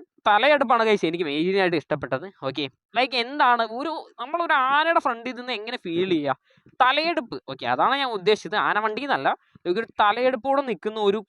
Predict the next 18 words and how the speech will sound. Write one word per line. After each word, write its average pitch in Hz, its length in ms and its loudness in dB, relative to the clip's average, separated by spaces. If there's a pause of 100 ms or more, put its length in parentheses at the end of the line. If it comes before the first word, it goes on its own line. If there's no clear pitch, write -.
(100)
കൊല 190 140 2 (180)
കൊമ്പൻ 170 340 -2 (140)
എന്ന 202 140 -12 (120)
രീതിക്ക് 196 260 -4
വേണമെങ്കിൽ 196 200 -2
നമുക്ക് 185 280 -8
ഇവനെ 175 200 -2 (180)
പറയാം. 123 300 -2
ഓക്കെ, 127 140 -12 (460)
കാരണം 247 200 0 (120)
എനിക്കറിയത്തില്ല, 294 600 2
ലൈക്ക്, 233 220 -2
എൻ്റെ 220 220 -6
ഒപ്പീനിയൻ 269 440 -4
അതാണ്. 175 240 2 (300)
നിങ്ങൾക്ക് 285 340 0
എന്തെങ്കിലും 233 280 -2
പറയാനുണ്ടെങ്കിൽ 214 440 -2